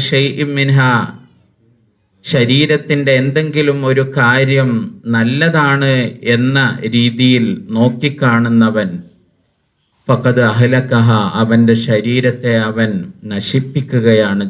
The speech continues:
ചെയ്തിരിക്കുന്നത്. ഫഖദ് യസിഹു ലി ആഖിലിൻ, ഫകൈഫ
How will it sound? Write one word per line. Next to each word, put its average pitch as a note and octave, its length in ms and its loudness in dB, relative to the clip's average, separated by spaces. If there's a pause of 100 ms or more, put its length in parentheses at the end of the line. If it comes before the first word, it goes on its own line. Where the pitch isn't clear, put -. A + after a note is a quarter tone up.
ചെയ്തിരിക്കുന്നത്. G2 880 -4 (4000)
ഫഖദ് E3 420 0
യസിഹു E3 480 0 (100)
ലി D3+ 80 2 (200)
ആഖിലിൻ, D3 580 0 (2250)
ഫകൈഫ D3 420 0